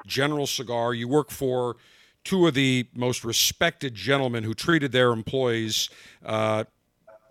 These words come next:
like gold. I mean, like platinum. Uh, Edgar Cullman Senior,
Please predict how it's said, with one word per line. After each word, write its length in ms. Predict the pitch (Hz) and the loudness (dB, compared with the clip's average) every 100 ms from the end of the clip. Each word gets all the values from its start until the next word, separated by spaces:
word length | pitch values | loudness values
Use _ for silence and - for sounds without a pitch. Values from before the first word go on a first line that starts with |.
| _ _ - | _ _ -12
like 280 | 131 131 107 | -4 -4 -4
gold. 340 | 135 120 92 - | -2 -2 -4 -8
I 100 | 110 | -4
mean, 200 | 120 117 | -2 -2
like 220 | 110 107 | -4 -6
platinum. 520 | - 135 131 113 98 - - - | -4 -2 -2 -4 -10 -12 -18 -14
Uh, 80 | 104 | -8
Edgar 280 | 131 151 151 | -2 -2 -2
Cullman 380 | 131 147 139 127 | -2 -2 0 -2
Senior, 440 | - 143 139 131 | -2 -2 -2 -4